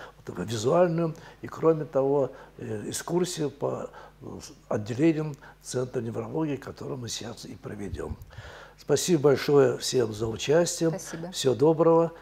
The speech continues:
Speaker 1: вам в работе, дальнейших успехов, э, вам и вашим больным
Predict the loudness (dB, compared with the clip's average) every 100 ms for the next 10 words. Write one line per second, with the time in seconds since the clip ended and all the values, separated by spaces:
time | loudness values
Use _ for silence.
0 | -18 -4 -2 0 -4 -16 -20 -10 -6 -4
1 | 0 0 2 -2 -2 -12 -20 -10 -6 -2
2 | -2 -2 -4 -6 -8 -4 -4 -4 -8 -14
3 | -20 -20 _ _ -16 -12 -12 -12 -10 -4
4 | -2 -2 -6 -6 -6 -6 -6 -6 -4 -2